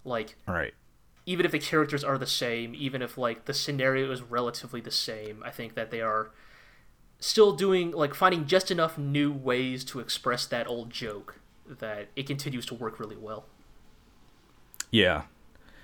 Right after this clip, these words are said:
Speaker 2: I kind of like, one of the things I noticed, uh, how they, there's actually some continuity to the episodes. Like, so, like, episode one and two,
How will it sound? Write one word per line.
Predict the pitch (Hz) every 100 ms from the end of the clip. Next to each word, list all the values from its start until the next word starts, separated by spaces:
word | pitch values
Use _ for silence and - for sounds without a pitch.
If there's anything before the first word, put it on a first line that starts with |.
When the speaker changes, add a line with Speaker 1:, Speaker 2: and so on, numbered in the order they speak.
| - - -
Speaker 2:
I | 135
kind | - 269
of | 165
like, | 147 139 -
one | 123
of | 139
the | 139
things | 127
I | 110
noticed, | 101 110 107 104 - - - - - _ - _ - _ _ -
uh, | 104 98 92 85
how | - 113
they, | 107 104 95 90 90 - - - - - - - -
there's | - 110
actually | - - 269
some | - 120
continuity | 95 - 123 101 98 113 123 135
to | 135
the | 104 85
episodes. | 101 120 127 127 139 - - - - - - - - - -
Like, | 117 107 90 - - - -
so, | - - 127
like, | 123 160
episode | 147 151 143 113
one | 120
and | 117 107
two, | 120 120 120 117